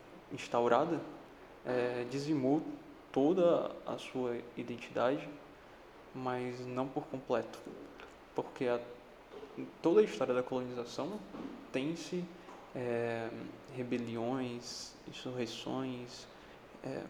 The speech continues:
contra a colônia. Mas especificamente eu quero contar aqui pra vocês um período de guerra dos anos cinquenta e cinco a sessenta e dois, de guerra da independência, pode-se dizer, e poder relacionar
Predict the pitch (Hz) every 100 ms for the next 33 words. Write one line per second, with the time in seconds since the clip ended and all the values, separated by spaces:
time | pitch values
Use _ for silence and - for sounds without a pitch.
0 | - 123 120 - - 120 117 113 113 -
1 | - - 127 135 - 170 170 - - 127
2 | 123 147 143 131 123 - 123 120 120 117
3 | 127 - 117 113 - 135 156 151 - 120
4 | 127 123 127 127 123 120 120 117 117 120
5 | 120 - - - - 123 135 151 143 -
6 | - - - 120 120 120 - - 123 127
7 | - 123 - 170 175 147 - 131 139 127
8 | 127 120 160 185 - - - - 131 123
9 | 127 120 120 120 117 113 131 175 170 -
10 | 120 120 - 120 135 - - - - -
11 | - - - - - - 131 123 151 165
12 | 143 143 143 139 143 143 127 139